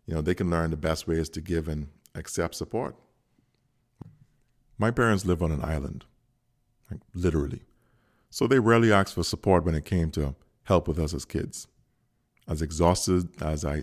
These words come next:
typically am, I do the same thing because I followed what I've seen. It's not always right, but support is learned.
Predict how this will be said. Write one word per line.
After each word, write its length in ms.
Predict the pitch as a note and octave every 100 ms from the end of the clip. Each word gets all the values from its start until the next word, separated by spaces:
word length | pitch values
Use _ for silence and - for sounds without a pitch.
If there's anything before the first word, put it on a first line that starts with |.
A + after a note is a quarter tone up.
| -
typically 420 | G#2 G#2+ A#2+ A2+
am, 200 | C3 G3 _ _ _ _ _ _ -
I 140 | F2
do 100 | G#2
the 80 | E2+
same 280 | - F2+ F2
thing 200 | A2+ A#2+
because 320 | D2+ D2 C#2+ - _ -
I 100 | E2+
followed 460 | - - G2 G2 E2
what 140 | E2
I've 220 | D#2 D2
seen. 340 | - D#2 - - _ _ _ _ _ _ _
It's 140 | -
not 120 | D3
always 200 | G#2+ D#2
right, 260 | D#2 D2 D2
but 180 | D#2+ - _ _ _ _ _
support 460 | - F2 - G2 E2+
is 140 | D2
learned. 400 | D2+ C#2 C2 -